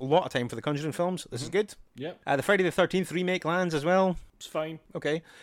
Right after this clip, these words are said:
Speaker 1: Also, um, for something that's maybe, like,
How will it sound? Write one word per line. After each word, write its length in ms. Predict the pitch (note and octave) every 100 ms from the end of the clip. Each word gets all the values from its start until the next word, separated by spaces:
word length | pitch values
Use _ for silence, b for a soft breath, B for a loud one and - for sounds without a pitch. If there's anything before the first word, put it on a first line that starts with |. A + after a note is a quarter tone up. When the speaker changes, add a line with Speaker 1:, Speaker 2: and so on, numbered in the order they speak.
| D#3+ -
Speaker 1:
Also, 580 | F#3 F#3 - G3+ G3+ G3
um, 320 | D#3 E3+ E3+ D#3
for 140 | -
something 280 | D#3+ G#3+ G3
that's 180 | F3 D#3
maybe, 380 | D#3 E3+ E3+ B2
like, 160 | C3+